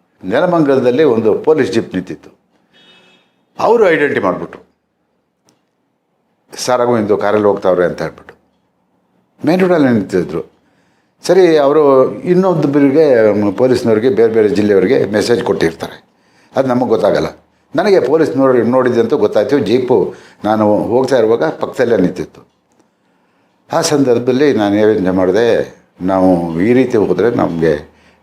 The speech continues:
ಬೆಳಗಾಂ ಪ್ರವೇಶ ಆಗ್-, ಆಗೋದು ಭಾಳ ಕಷ್ಟ, ಅವರು ವೆಹಿಕಲ್ ನಂಬರ್ ಎಲ್ಲ ಕೊಟ್ಬಿಡ್ತಾ ಇದ್ದಾರೆ" ಅಂತ ಹೇಳಿ ನಾನು ಬೆಳಗಾಂ ಹೋಗೋಷ್ಟೊಳಗೆ ಮೂರು ವೆಹಿಕಲ್ನ ಬದಲಾವಣೆ ಮಾಡ್ತೀನಿ. ಒಂದು ಚಿತ್ರದುರ್ಗದಲ್ಲಿ ಮಾಡ್ತೀನಿ, ಮತ್ತೊಂದು ಬೆಳಗಾಮಲ್ಲಿ ಮಾಡ್ತೀನಿ,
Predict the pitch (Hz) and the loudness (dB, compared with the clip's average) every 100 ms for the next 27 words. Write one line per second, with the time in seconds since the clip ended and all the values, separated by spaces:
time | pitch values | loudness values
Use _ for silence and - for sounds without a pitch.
0 | 85 92 98 90 82 85 78 78 73 82 | -2 0 0 -2 0 0 -2 -4 -6 -6
1 | 85 90 80 87 87 - - 110 107 - | -4 -2 -2 -2 -2 -4 -6 -4 -6 -8
2 | - _ _ _ _ _ - 90 87 87 | -20 _ _ _ _ _ -6 0 0 2
3 | 101 101 95 90 85 85 127 123 - 92 | 0 0 -2 0 0 0 0 -2 -4 -4
4 | 87 85 85 110 - - 92 90 82 101 | -4 -2 -2 -4 -6 -10 -6 -4 -2 0
5 | 92 - - _ _ _ _ _ - 117 | 0 -2 -12 _ _ _ _ _ -6 -4
6 | 127 110 85 98 120 147 151 139 107 110 | -2 -2 0 0 2 0 0 0 0 0
7 | 104 87 95 87 123 110 95 185 196 151 | 0 0 -2 0 0 0 0 2 2 0
8 | - 135 139 110 90 78 78 _ 87 98 | 0 0 0 0 0 -2 -10 _ -6 -2
9 | 98 98 87 85 69 - - _ _ _ | 0 0 0 -4 -8 -14 -20 _ _ _
10 | _ _ _ _ _ - 92 120 120 120 | _ _ _ _ _ -6 -2 2 4 4
11 | 120 123 123 - - 113 135 120 110 92 | 4 0 -4 -12 -8 -2 0 0 0 0
12 | 92 80 76 - 76 - _ _ _ _ | 0 -2 -4 -8 -18 -20 _ _ _ _
13 | _ _ - 101 101 127 117 120 131 104 | _ _ -6 -4 0 0 2 2 2 0
14 | 98 110 127 117 82 71 - - _ | 0 0 0 -2 -4 -8 -16 -20 _